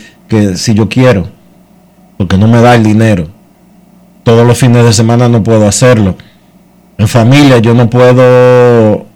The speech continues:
eh, ir ni siquiera al cine toda la semana. Comparen el cine, que un refresco vale doscientos pesos en un cine.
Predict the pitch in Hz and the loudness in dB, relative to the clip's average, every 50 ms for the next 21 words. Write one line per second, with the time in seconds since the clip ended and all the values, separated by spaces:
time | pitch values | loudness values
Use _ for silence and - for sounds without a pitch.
0 | _ - 113 110 104 101 98 95 92 87 82 71 67 - - _ _ _ _ _ | _ -6 -4 -2 -2 0 -2 -2 -2 -4 -6 -8 -12 -18 -20 _ _ _ _ _
1 | _ _ _ _ _ _ _ _ _ - 113 117 113 127 139 135 127 123 - 131 | _ _ _ _ _ _ _ _ _ -6 -4 -2 0 0 0 0 0 0 0 0
2 | 135 135 131 120 110 - 143 139 139 131 127 110 120 123 123 123 123 117 - - | 0 0 0 0 0 0 0 0 0 0 0 0 0 0 0 0 0 0 0 0
3 | 117 123 139 139 123 101 - - - - - - - 147 139 160 165 175 185 185 | 0 0 0 0 0 -2 -4 -8 -14 -20 -10 -6 -4 -2 0 0 2 2 2 2
4 | 185 175 156 - 185 196 190 170 139 110 98 - - - _ _ _ _ - 131 | 2 0 0 0 0 0 2 2 2 0 -2 -4 -10 -20 _ _ _ _ -2 0
5 | 131 143 151 139 127 156 147 131 - 143 139 143 143 147 139 135 123 - 143 139 | 2 2 2 2 0 0 0 0 -2 0 0 2 2 2 2 0 0 0 0 0
6 | 135 131 131 - - 139 135 127 131 120 120 120 117 120 135 127 107 95 87 | 0 0 -2 -2 -2 -2 0 0 0 0 0 0 0 0 0 0 0 0 -2